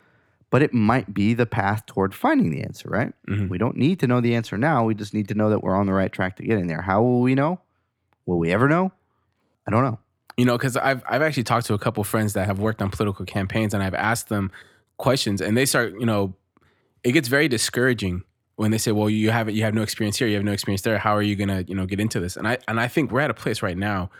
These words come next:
Speaker 2: where the lack of experience is okay if you're willing to put in the work to learn and to meet the needs of the people that you're representing. Uh, and I think there are people out there that have that kind of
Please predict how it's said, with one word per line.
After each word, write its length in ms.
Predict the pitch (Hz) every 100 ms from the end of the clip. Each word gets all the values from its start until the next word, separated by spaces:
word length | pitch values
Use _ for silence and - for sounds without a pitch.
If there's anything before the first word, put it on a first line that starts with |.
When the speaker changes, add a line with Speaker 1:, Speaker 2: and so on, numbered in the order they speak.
| - _ _ _
Speaker 2:
where 400 | - 104 101 92 - _ _ _
the 100 | 110
lack 280 | 110 127 139
of 80 | 117
experience 560 | 113 - 120 117 107 101
is 100 | 95
okay 400 | 104 101 117 113 -
if 260 | 113 -
you're 140 | 107 113
willing 320 | 101 104 104
to 100 | 113
put 180 | - 107
in 120 | 110
the 80 | 104
work 240 | 95 95
to 140 | - 95
learn 420 | 95 98 95 92 _ _ _ -
and 180 | 98 98
to 120 | 107
meet 180 | 107 107
the 80 | 95
needs 240 | 101 95
of 80 | 95
the 80 | 90
people 280 | 107 92 95
that 120 | -
you're 120 | 92
representing. 600 | 92 90 90 92 87 - _ _ _ _ _ _ _
Uh, 180 | 90 95
and 200 | 80 107
I 100 | 82 110
think 180 | 131
there 140 | 117 113
are 160 | 113
people 240 | 120 123 90
out 180 | 101 110
there 140 | 117
that 160 | 104 101
have 300 | 107 104 92
that 220 | 98 101
kind 260 | - 104 101
of 180 | 95